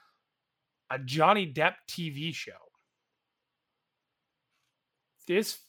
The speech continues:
film, to me, is, like, one of my, like, I, I love it for warm, fuzzy feelings. I need a good laugh. Jonah Hill, Channing Tatum, the best bromance you could possibly have. And it,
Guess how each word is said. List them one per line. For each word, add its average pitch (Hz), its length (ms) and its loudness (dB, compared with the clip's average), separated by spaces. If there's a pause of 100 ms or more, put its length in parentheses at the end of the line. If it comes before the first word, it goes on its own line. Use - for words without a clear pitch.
film, 123 460 0 (960)
to 147 140 -12
me, 135 580 -6
is, 131 180 -8
like, 127 200 -8
one 147 220 -4
of 165 80 -2
my, 147 220 0
like, 120 360 -8
I, 139 540 -2 (120)
I 135 140 -6
love 139 340 -2
it 131 160 -6
for 131 180 -6
warm, 135 340 -4
fuzzy 127 360 -6
feelings. 123 580 -10
I 123 100 -8
need 131 180 -8
a 127 60 -10
good 123 260 -8
laugh. 113 480 -8 (1160)
Jonah 180 320 6
Hill, 170 440 0 (140)
Channing 165 360 -2
Tatum, 139 580 -4
the 151 200 -2 (340)
best 233 300 4
bromance 139 540 -4
you 123 60 -16
could 120 120 -12
possibly 123 440 -10
have. 113 260 -12 (420)
And 214 180 0 (1300)
it, 226 160 -10